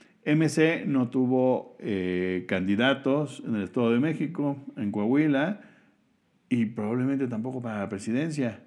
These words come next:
Entonces, si no vamos a tener candidato, pues por lo menos sumémonos <laughs> a alguno, ¿no? Yo creo que ese es el asunto, porque no tienen candidatos, porque saben,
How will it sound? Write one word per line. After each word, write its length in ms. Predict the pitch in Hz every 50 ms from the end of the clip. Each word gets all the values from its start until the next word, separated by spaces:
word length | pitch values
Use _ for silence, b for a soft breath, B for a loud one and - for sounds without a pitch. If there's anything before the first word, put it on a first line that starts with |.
| b b b b b b
Entonces, 320 | b - 139 123 135 131 113
si 80 | 123
no 80 | 143 175
vamos 140 | 180 151 151
a 20 |
tener 180 | 139 139 156 165
candidato, 540 | 165 156 139 123 131 143 147 147 - 160 165
pues 140 | - 110 -
por 140 | - 110
lo 60 | 113 113
menos 260 | 135 156 170 143 -
sumémonos 600 | - 123 117 135 147 131 165 156 143 131 131 -
<laughs> 60 | -
a 20 |
alguno, 640 | 143 127 120 131 - 190 180 160 147 135 127 117 113
¿no? 220 | 113 127 190 233 B B 120 120 B B B B -
Yo 260 | - 131 120 120 120
creo 220 | 120 143 147 139 139
que 220 | 147 139 135 131
ese 140 | 127 123 -
es 40 | -
el 100 | 120 113
asunto, 300 | 101 - 175 185 175 147
porque 240 | 123 101 98 101
no 380 | 98 104 110 127 139 143 143 143
tienen 360 | - 147 143 147 147 139 131
candidatos, 520 | 127 123 117 110 110 120 131 131 131 123 -
porque 260 | - 120 110 104 -
saben, 480 | - 156 151 139 131 127 151 202 233